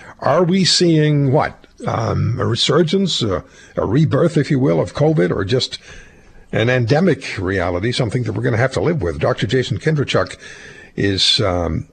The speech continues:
a specialist in viral pathogenesis in the Department of Microbiology, Microbiology at the University of Manitoba, Canada Research Chair in Molecular Pathogenesis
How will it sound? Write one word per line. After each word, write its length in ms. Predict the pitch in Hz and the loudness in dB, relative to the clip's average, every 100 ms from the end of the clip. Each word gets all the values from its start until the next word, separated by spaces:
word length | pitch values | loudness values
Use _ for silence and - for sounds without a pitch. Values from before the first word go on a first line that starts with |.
| - | -6
a 260 | 202 120 95 | -2 -2 -2
specialist 540 | - 143 - 147 156 | 0 0 2 0 0
in 100 | 101 | -2
viral 420 | 82 120 135 113 | 0 2 2 0
pathogenesis 880 | - 127 - 101 143 147 190 - - | -2 -2 0 0 2 2 0 0 -4
in 120 | - | -4
the 80 | 92 | -4
Department 400 | 87 131 120 104 | -2 -2 0 -2
of 60 | 95 | -2
Microbiology, 840 | 90 92 98 101 170 156 180 156 | -2 -2 -2 0 2 2 0 0
Microbiology 800 | - 156 - - - 131 165 160 - - - - | -4 -4 -6 -8 -6 -4 -4 -4 -10 -18 -8 -2
at 120 | 143 | 2
the 80 | 156 | 4
University 460 | 160 147 147 147 131 | 4 2 0 0 0
of 80 | |
Manitoba, 600 | 127 139 127 180 185 190 | 0 -2 0 0 2 2
Canada 360 | 160 175 160 135 | 2 0 2 2
Research 540 | 131 214 - 110 82 | 2 0 0 -2 -4
Chair 420 | - 90 71 120 - - - - | -4 -2 0 -2 -4 -20 -20 -8
in 240 | - 98 | -4 -2
Molecular 640 | 95 98 185 - 156 95 80 | 0 0 0 2 0 0 -4
Pathogenesis 1000 | - 113 - 82 98 110 110 170 151 | -2 -2 -2 -4 -4 -2 -2 -2 -2